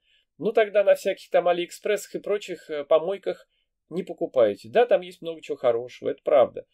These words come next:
Вот то, что здоровью вред не причини-, не причиняет, то, пожалуйста, это, значит,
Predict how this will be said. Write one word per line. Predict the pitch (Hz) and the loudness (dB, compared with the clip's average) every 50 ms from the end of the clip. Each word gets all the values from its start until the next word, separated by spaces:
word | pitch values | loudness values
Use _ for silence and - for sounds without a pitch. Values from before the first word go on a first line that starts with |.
| _ _ _ | _ _ _
Вот | - 147 147 - | -4 -4 -2 0
то, | 196 185 | 0 0
что | 170 - - 175 175 165 160 156 147 | 0 -2 -6 -4 -2 4 4 4 4
здоровью | 127 120 165 185 180 175 160 139 135 131 120 | 4 4 4 4 4 4 0 -2 -2 -6 -6
вред | 120 151 165 156 - | -6 -4 -4 -4 -6
не | 139 147 | -6 -12
причини-, | - - 160 160 - - 208 262 294 254 185 - 135 135 135 135 135 135 131 | -12 -12 -12 -12 -12 -14 -14 -12 -12 -12 -12 -12 -12 -14 -14 -18 -20 -18 -16
не | 143 160 | -16 -12
причиняет, | 156 196 190 - - 208 269 294 269 202 160 - | -10 -12 -12 -12 -12 -6 -2 0 0 0 0 -2
то, | - 240 | -4 -2
пожалуйста, | 240 - 233 202 208 208 202 190 - _ - 175 | 0 2 0 0 -2 -10 -12 -14 -14 _ -8 -8
это, | 175 - 175 165 | -6 -6 -8 -10
значит, | 160 170 170 - | -10 -12 -16 -18